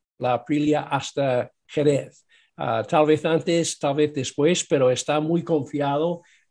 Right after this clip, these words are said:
ah, y dice que esta victoria va a cambiar todo, porque cuando una marca gana,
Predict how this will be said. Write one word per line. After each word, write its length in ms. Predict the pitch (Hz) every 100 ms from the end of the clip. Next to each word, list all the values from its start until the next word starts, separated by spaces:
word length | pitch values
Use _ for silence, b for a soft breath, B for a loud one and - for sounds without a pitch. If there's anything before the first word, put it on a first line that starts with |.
| -
ah, 120 | 131
y 100 | 143
dice 320 | 160 147 175
que 220 | - 151 -
esta 300 | 196 202 220
victoria 520 | 175 - 180 175 202
va 140 | 147
a 80 | 143
cambiar 460 | 170 143 139 131 123
todo, 400 | 127 104 135 - b b b b
porque 360 | - 143 156 151
cuando 360 | 151 151 139 147
una 180 | 196
marca 380 | 185 190 185 196
gana, 520 | 151 170 185 147 175